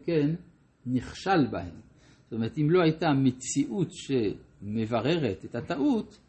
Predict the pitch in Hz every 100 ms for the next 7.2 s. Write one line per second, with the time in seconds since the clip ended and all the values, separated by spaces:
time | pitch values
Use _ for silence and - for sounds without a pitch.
0 | _ _ _ - - 175 208 226 190 -
1 | 147 - 151 - 170 175 262 190 165 170
2 | 151 214 190 143 196 208 - 269 240 175
3 | 185 170 - - 107 123 _ _ _ _
4 | _ _ _ _ _ _ 113 107 120 117
5 | 113 113 117 - 233 117 101 113 - -
6 | 127 131 131 196 165 123 - 180 - 139
7 | 123 143